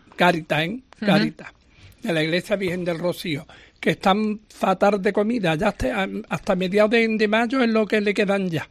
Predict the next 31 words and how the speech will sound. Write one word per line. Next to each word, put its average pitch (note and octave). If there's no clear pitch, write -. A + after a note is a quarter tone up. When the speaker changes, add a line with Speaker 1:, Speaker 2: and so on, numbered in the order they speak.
Speaker 2:
Ujú. F#3+
Speaker 1:
Y A3
así, F3
pues, G3
digo, F3+
pues D#3+
vamos D#3+
a F3
hacer G3
este -
evento A#3
y F#3+
todos E3
los E3
kilos F3
de F3
comida F3
que F#3+
se -
recoja, G3
pues, D#3
para D3
allí C#3+
va. G3
Speaker 2:
Y G3+
como E3+
siempre, E3
haciendo F3+
vosotros, A3
eh, F3
¿no? A#3+